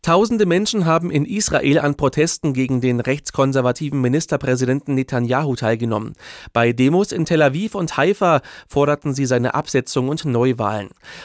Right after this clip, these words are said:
Letztes Jahr hatte es immer wieder Massenproteste gegen die umstrittene Justizreform gegeben. Und Bundesaußenministerin Baerbock reist heute nach Israel. Dort will sie mit ihrem Amtskollegen Katz und Präsident Herzog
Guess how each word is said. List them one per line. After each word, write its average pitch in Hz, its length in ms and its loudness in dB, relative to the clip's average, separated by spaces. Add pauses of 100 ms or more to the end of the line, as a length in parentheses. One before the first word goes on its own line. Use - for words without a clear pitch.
Letztes - 440 -2
Jahr 175 260 2
hatte 196 240 0
es 175 140 0
immer 180 240 0
wieder 165 200 2
Massenproteste 135 920 0
gegen 131 280 -4
die 135 160 -6
umstrittene 139 540 -2
Justizreform 127 840 -2
gegeben. 117 380 -6 (580)
Und 196 480 -2
Bundesaußenministerin 175 1300 0
Baerbock 139 540 0
reist 123 300 -2
heute 135 200 0
nach 101 160 -2
Israel. 135 640 0 (320)
Dort 135 300 0
will 135 120 4
sie 135 160 0
mit 127 140 -4
ihrem 123 160 -2
Amtskollegen 131 580 -2
Katz - 360 -4
und 156 200 -2
Präsident 131 460 -2
Herzog 143 500 0